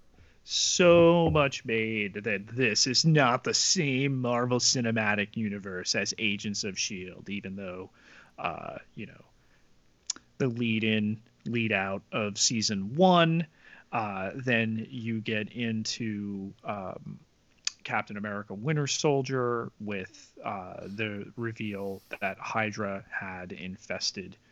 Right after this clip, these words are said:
shield, uh, the handoff of a helicarrier for, um, for Avengers Age of Ultron,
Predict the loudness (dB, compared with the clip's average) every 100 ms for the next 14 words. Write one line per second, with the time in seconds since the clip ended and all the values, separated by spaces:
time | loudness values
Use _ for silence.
0 | _ _ -2 0 4 2 2 -2 -6 _
1 | _ _ _ -8 -8 -6 -8 -2 2 2
2 | 2 2 2 0 -2 -6 -10 -18 -8 -6
3 | -6 -6 -10 -16 -20 -8 -6 -4 -4 -6
4 | -6 2 6 6 6 6 6 6 4 2
5 | -2 -8 -20 -10 -8 -6 -6 -8 -12 _
6 | -20 -12 -8 -8 -10 -14 -18 -20 -20 -6
7 | -6 _ _ _ _ _ -14 -12 -8 -4
8 | -4 -4 -8 -8 -10 -10 -12 -10 -6 -4
9 | -2 -2 0 0 -4 -8